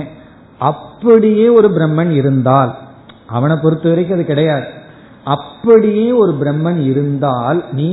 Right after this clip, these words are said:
சொல்றபடி நிர்குண பிரம்மம் இருந்தால், அதை லட்சணையின் மூலமாக விளக்க முடியாது, இந்த லட்சியார்த்தத்தின் மூலமாக அந்த பிரம்மத்தை விளக்க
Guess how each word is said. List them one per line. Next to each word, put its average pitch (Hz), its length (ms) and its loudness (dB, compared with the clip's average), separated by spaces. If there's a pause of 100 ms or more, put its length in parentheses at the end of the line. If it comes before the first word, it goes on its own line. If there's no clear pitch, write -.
சொல்றபடி 185 680 -2
நிர்குண 151 480 -4
பிரம்மம் 151 460 -4
இருந்தால், 139 720 -2 (720)
அதை 139 340 2 (920)
லட்சணையின் 214 1000 0
மூலமாக 151 800 0 (140)
விளக்க 135 540 -2
முடியாது, 127 800 -4 (1160)
இந்த 139 200 -4
லட்சியார்த்தத்தின் 165 1200 0
மூலமாக 139 680 -2
அந்த 143 240 -4
பிரம்மத்தை 131 720 -4
விளக்க 120 360 -4